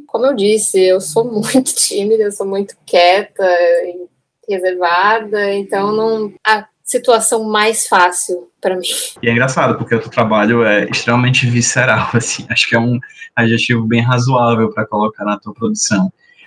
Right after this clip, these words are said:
Speaker 2: Mas falando já da tua produção, explicando pra quem tá ouvindo a gente, o primeiro contato que eu tive com a Amanda,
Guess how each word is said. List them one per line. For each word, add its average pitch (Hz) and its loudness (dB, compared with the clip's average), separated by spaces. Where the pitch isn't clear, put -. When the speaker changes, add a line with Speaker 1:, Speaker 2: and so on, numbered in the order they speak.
Speaker 2:
Mas 117 0
falando 208 0
já 202 0
da 165 2
tua 151 -2
produção, 120 0
explicando 131 -2
pra 127 -2
quem 120 0
tá 117 0
ouvindo 107 2
a 104 2
gente, 131 0
o - -10
primeiro 170 0
contato 190 -2
que - -2
eu - -2
tive - 0
com 147 -2
a 120 2
Amanda, 120 0